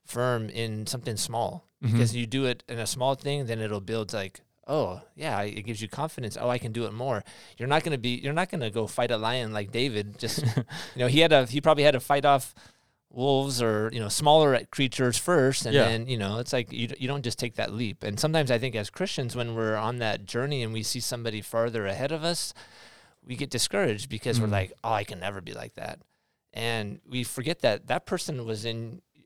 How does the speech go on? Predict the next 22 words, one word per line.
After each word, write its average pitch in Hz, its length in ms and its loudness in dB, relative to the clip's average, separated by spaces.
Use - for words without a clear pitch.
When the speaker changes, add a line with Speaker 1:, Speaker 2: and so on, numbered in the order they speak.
Speaker 1:
somewhat 170 460 4
like 117 160 0
your 113 140 0
shoes. 123 500 -2
You 131 100 -2
know, 120 60 2
they 120 140 0
had 151 140 4
to 143 80 -2
grow 110 360 -2
in 104 160 -4
their 101 180 -2
stature 104 540 -4
and 101 180 -6
their, 95 340 -6
their 95 360 -10
connection 101 380 -6
with 101 120 -10
the 110 100 -12
Lord 101 260 -6
too. 131 240 -2
Uh, 101 120 -4